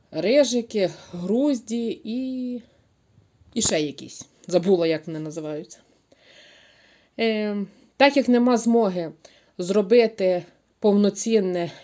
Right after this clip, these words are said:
відео, я постараюся за декілька, е, хвилин вам все добре пояснити. У нас зараз,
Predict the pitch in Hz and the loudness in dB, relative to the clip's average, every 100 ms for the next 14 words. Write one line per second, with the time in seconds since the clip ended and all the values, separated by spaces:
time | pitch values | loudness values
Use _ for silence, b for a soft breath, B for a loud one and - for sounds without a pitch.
0 | 175 170 220 226 277 269 233 202 233 233 | -10 -2 0 4 4 4 2 2 2 0
1 | - _ 190 - 190 220 220 196 196 180 | -4 _ -4 -2 0 2 2 2 0 0
2 | 185 208 202 185 180 175 B B B B | 2 0 -2 -4 -6 -6 B B B B
3 | B - 175 165 - 202 208 277 311 226 | B -4 -2 -2 -6 -4 0 2 2 2
4 | 220 233 214 - - - - 240 294 196 | 0 0 -4 -6 -12 -8 -2 0 0 0
5 | 226 220 226 214 b b b _ - 202 | 0 0 -2 -4 b b b _ -4 -2
6 | 208 - 208 160 151 - - _ _ _ | -2 -2 -2 -4 -6 -14 -18 _ _ _
7 | _ _ _ _ _ _ - 190 202 185 | _ _ _ _ _ _ -8 0 0 2
8 | 185 175 - | 0 0 -4